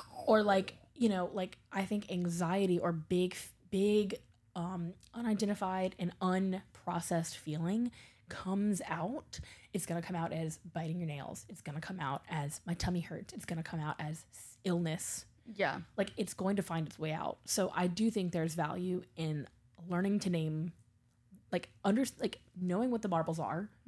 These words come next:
Speaker 2: Mm-hmm.
Speaker 1: knowing what the options are, the marble. Like, it's not happy, sad.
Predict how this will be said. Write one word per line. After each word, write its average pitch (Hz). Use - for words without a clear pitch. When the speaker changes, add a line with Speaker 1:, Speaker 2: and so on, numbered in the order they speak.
Speaker 2:
Mm-hmm. 196
Speaker 1:
knowing 196
what 208
the -
options 185
are, 160
the 156
marble. 151
Like, 180
it's 165
not 214
happy, 170
sad. 165